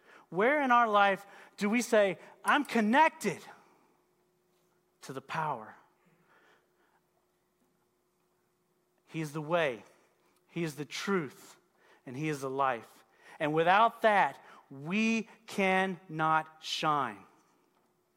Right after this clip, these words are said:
And that is our job, to be bright, so that our works, our good works, can glorify our Father in heaven.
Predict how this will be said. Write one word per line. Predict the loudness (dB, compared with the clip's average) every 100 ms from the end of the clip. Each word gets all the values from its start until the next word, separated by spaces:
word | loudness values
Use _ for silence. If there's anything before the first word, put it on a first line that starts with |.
| _ _ _ _ _ _ _ _ _ _ _ _ _ _ _ -12
And | -10 -2
that | 0 0
is | 0
our | -4
job, | -4 -2 -2 -2 -6 -14 -20 _ _ _ _
to | -8
be | -6 -6
bright, | -4 0 2 2 -4 -18 -20 _ _ _ _ -20 -8
so | -4
that | -2 -2 -6 _ -20 _ _ _ _ _ -2
our | 4 4 4
works, | 2 0 0 -6 -2
our | 0 0 -6 _ _
good | -4 -4 0
works, | 0 0 -4 -16
can | -6 -4 -4
glorify | -4 -2 2 2 2 2 2 4 2
our | 2 0
Father | 2 2 2 0
in | 0
heaven. | 0 0